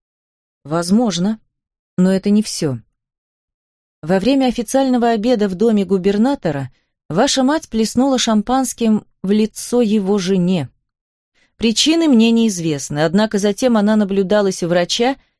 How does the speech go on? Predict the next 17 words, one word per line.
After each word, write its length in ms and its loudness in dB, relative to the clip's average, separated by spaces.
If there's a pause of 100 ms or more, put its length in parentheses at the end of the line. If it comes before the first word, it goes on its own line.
и 100 -4
принимала 480 0
успокоительное. 1000 -4 (380)
«Посмотрите, 560 0
я 160 0
собрал 340 0
вырезки». 540 -6 (720)
Белл 260 0
пробежала 540 0
глазами 480 0
пожелтевшие 760 -4
вырезки. 540 -6 (380)
Происшествие 640 0
двадцатипятилетней 1040 0
давности 480 0
взбудоражило 800 -2
её, 400 0